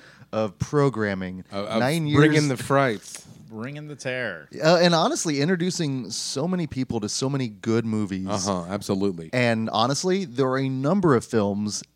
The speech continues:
Speaker 1: in the lineup for this year's Shocktober that are several.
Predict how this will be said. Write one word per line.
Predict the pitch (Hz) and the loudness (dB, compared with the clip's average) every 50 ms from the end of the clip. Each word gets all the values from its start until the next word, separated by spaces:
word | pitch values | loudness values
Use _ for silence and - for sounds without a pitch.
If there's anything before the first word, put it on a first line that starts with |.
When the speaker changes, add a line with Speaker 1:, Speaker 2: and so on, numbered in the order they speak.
| _ - | _ -4
Speaker 1:
in | 120 113 110 110 110 | -2 -2 0 0 -2
the | 107 101 104 110 | -4 -2 -2 -2
lineup | 104 107 113 120 123 117 | 0 0 0 0 0 -2
for | - - 113 | -4 -6 -6
this | 110 113 - | -6 -6 -4
year's | - 117 113 | -2 -4 -4
Shocktober | - - - 104 95 - - 135 143 147 120 107 101 98 98 - - - - - - _ _ _ - | -2 0 -2 -2 -2 -2 -4 -2 0 0 0 0 0 -2 -2 -6 -10 -20 -20 -20 -20 _ _ _ -12
that | 98 101 123 123 | -4 -2 0 0
are | 127 | 0
several. | - - 208 254 233 220 147 117 - - | 0 2 0 2 4 4 4 4 2 0